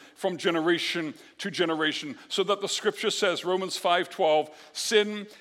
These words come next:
came into the world through one man, and death through sin, and so death spread to all men because all sinned." Because when a sinner has a child with a sinner, then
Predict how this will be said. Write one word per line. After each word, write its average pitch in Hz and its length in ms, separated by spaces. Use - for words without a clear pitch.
came 202 300
into 202 160
the 202 100
world 190 380
through 208 140
one 185 320
man, 165 360
and 160 260
death 180 400
through 202 160
sin, 180 480
and - 160
so 202 360
death 180 400
spread 202 460
to 196 180
all 202 260
men 185 300
because 190 380
all 196 300
sinned." 202 500
Because 190 300
when 185 100
a 165 80
sinner 233 720
has 185 180
a 185 60
child 202 420
with 202 140
a 185 40
sinner, 147 600
then 156 560